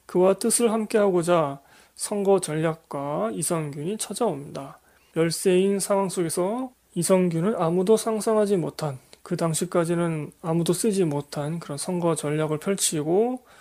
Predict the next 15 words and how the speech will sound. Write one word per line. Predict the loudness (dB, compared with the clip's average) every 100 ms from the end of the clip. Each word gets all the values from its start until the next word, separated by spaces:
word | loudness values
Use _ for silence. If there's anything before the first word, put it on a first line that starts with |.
| -20 -12
설경구는 | -6 -2 0 0 -4 -4 -4
선거에 | -4 -4 -2 0 0 -2
연이어 | -4 -2 0 0
승리하면서 | 0 -2 0 0 -2 -4 -2 -2 -4 _ -20 -20 -4
당을 | 0 2 2
대표하는 | 0 -2 -2 -2 -2 -6 -6
대통령 | -4 -2 0 0 -2
후보까지 | -6 -4 -2 -2 -2 -2 -4
올라서게 | -2 -2 0 -2
됩니다. | -2 -6 -10 -18 -20 _
대통령 | -10 -2 2 4 4 2 -2 -4 -6
후보 | -4 2 8 8 8
경선 | 4 0 2 2 0 -6
에피소드가 | -8 0 2 4 2
굉장히 | 0 0 2 2 0